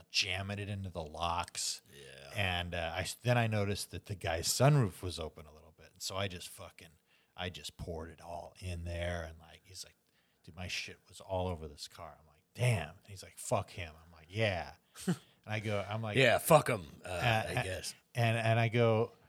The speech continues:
Speaker 1: "So how did you know that that was his car, like, for sure? Like, 'cause you were driving or whatever." He's like, "No, dude, it was his car." I'm like, "What kind of car was it?" And this was around two thousand and three.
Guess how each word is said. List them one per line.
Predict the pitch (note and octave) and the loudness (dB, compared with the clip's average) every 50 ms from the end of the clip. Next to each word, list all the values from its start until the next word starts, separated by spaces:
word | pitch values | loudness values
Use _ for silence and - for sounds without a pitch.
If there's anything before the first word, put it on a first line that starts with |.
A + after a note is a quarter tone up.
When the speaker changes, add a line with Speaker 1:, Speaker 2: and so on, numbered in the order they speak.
| _ _ | _ _
Speaker 1:
"So | - - D3+ | 2 2 4
how | - - C3 D3 | 4 4 4 4
did | E3+ G3+ F#3+ C#3 | 4 4 2 2
you | E3 G3+ F3+ | 2 4 4
know | C#3 B2+ B2+ C3 C3+ C3+ | 6 8 8 8 8 6
that | A#2+ G#2+ - | 4 4 4
that | B2+ A2+ A2 F#2+ G2 | 2 2 2 2 -2
was | G#2 G2+ F#2+ F2+ - - - - _ _ _ _ _ | -4 -4 -4 -4 -6 -10 -12 -14 _ _ _ _ _
his | - C#3 C#3 A#2+ G#2 - | 2 4 4 4 4 0
car, | - - B2+ C#3+ D#3 B2 - D#2+ E2+ | -2 2 4 6 6 6 4 2 -2
like, | F#2+ G2+ G2+ - | -4 -4 -4 -6
for | - - A#2 G2+ | -8 -8 -6 -6
sure? | - - - - F3 F#3+ C3+ - - - - _ _ _ - | -4 -2 0 2 2 2 2 0 -2 -6 -18 _ _ _ -8
Like, | G#2 G#2 G2+ - | -6 -6 -6 -2
'cause | - C#3 B2+ C3+ | 0 0 2 2
you | D#3 C#3+ A#2+ A2 G#2 G#2 A2 | 2 2 2 2 0 -6 -10
were | A2+ G2+ | -12 -10
driving | F#2 G#2+ A#2+ C3+ D#3 D3+ B2 G#2+ | -2 2 6 6 6 6 4 2
or | G2 F2+ | -2 -2
whatever." | F2+ F2+ F2 F2 E2 F2+ | -4 -4 -4 -6 -6 -8
He's | G2 G2 F#2+ - | -12 -8 -2 0
like, | G#2+ F#2+ F2+ F2 - _ _ _ _ _ _ - | 0 0 0 -2 -8 _ _ _ _ _ _ 2
"No, | D#3+ C#3+ A2+ G2 | 4 4 6 4
dude, | F#2 F#2+ G2+ A#2 | 4 2 2 2
it | |
was | C#3+ D#3+ C#3+ - | 2 2 2 2
his | A#2 A#2 G2+ - - | 2 0 -2 -2 -4
car." | - - A2+ A2 F#2 C#2 - | 0 4 6 6 6 4 0
I'm | F2 G2+ | -4 -4
like, | G#2+ G#2+ G2+ | -4 -2 -2
"What | B2+ C#3+ | -2 -4
kind | - - G3 F#3 C#3+ | -2 0 0 0 0
of | - | -2
car | - - C3 D#3 G#3 | -2 0 2 2 2
was | G3+ B2 D#2+ E2+ - - - | 2 0 -2 -4 -6 -12 -14
it?" | - _ _ _ _ _ _ _ _ _ - | -16 _ _ _ _ _ _ _ _ _ -2
And | A2+ B2+ | 4 6
this | D#3+ F#3+ - - | 6 6 6 8
was | A3+ G#3 F3+ D#3 C3 A#2 - - - - _ _ _ _ - | 8 8 8 8 4 0 -4 -10 -14 -20 _ _ _ _ 2
around | C#3 C#3 C3+ C3 B2 A#2+ - | 4 6 6 6 6 4 0
two | - - D3+ C#3+ | 0 -2 -2 0
thousand | C#3 - C3+ B2+ B2 A#2+ - - - A2 A2+ | 4 8 10 10 10 10 8 4 0 0 0
and | G2+ F2+ F#2+ - | 0 0 -2 -4
three. | - - - E2+ E2 E2 D#2 - | -8 -14 -20 -18 -16 -16 -16 -16